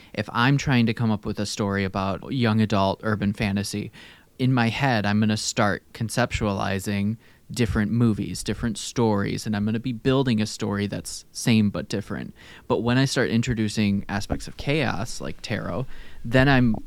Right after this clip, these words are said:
pulling potential themes that have nothing to do with urban fantasy, but it pulls on a string that I can add into the storytelling.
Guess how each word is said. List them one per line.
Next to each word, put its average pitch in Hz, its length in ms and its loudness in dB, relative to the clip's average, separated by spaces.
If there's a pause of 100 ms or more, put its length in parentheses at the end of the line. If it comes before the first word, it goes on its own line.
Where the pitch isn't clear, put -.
(300)
pulling 131 340 4
potential 110 840 0
themes 120 680 2 (380)
that 120 140 0
have 127 200 0
nothing 123 600 0
to 110 160 -6
do 110 340 0
with 107 240 -2
urban 104 300 -2
fantasy, 104 540 -4
but 104 200 -6
it 113 160 -6
pulls 127 320 0
on 110 160 2
a 107 60 -4
string 110 680 0 (340)
that 107 120 -4
I 107 100 -4
can 98 540 -4
add 107 240 -2
into 104 380 -6
the 73 100 -10
storytelling. - 800 -8